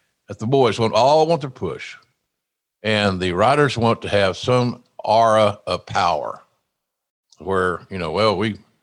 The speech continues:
we, we took care of, we did that. You know, we, J R brought him in, but we made him a star." Yeah, "Well, you're so bright. You're so brilliant, you dumbass." So, uh, but this, it's all the ego thing. And that's what we face there a lot in that regard, you know, egos.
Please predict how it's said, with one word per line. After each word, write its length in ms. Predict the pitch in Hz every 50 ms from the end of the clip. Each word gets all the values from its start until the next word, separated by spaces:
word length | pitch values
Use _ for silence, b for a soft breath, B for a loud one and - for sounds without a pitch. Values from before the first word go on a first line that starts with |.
| _ _ _ _
we, 260 | - 117 120 113 104 104 -
we 120 | 110 120
took 220 | 123 - 127 117 -
care 160 | - 113 110
of, 60 | 95
we 100 | 110 127
did 200 | 120 117 110 95
that. 220 | 107 117 117 92
You 60 | 95 92
know, 60 | 90
we, 240 | 92 113 123 - - -
J 140 | - 117 123
R 120 | 139 143
brought 240 | 131 117 131 131 120
him 120 | 110 107 123
in, 120 | 127 113
but 100 | 92 87
we 120 | 110 131
made 180 | 117 104 101 92
him 100 | 85 78
a 40 | 71
star." 480 | - - 101 95 92 80 65 62 - - _ _ _ _ _ _ _ _ _ _ _ -
Yeah, 180 | 101 90 76 73
"Well, 180 | 76 92 98
you're 100 | 101 104
so 160 | 98 - 113 95
bright. 440 | 85 87 82 78 73 67 67 - - - _
You're 100 | - 98
so 160 | - - 120
brilliant, 480 | 95 80 87 95 95 92 82 78 73 -
you 160 | - 82 80
dumbass." 600 | 76 78 82 80 78 76 73 73 78 80 80 - - _ _ _ _ _ _ _ _ _ _ _ -
So, 280 | - - 101 95 92 92
uh, 380 | - 92 92 90 90 85 82 - - _ _ _ _ _ _ _ _ _ -
but 80 | 104
this, 180 | 107 131 127 - -
it's 200 | - 143 123 -
all 220 | 147 143 143 135 120
the 140 | 104 113
ego 300 | 110 120 127 117 101 87
thing. 320 | 82 - 80 71 69 - - _ _ _ _ -
And 160 | 92 87 85
that's 180 | 107 104 -
what 100 | - 92
we 220 | 95 87 85 80 - _ - - _ _
face 260 | - - 92 85 - -
there 140 | 90 80
a 60 | 78 76
lot 260 | 78 80 80 76 -
in 60 | 76
that 120 | 87 85 76
regard, 460 | 82 80 76 80 80 80 78 76 - - B B B B B B B B B B _ _ _ -
you 80 | 85 85
know, 60 | -
egos. 480 | - 101 98 82 80 69 - - - -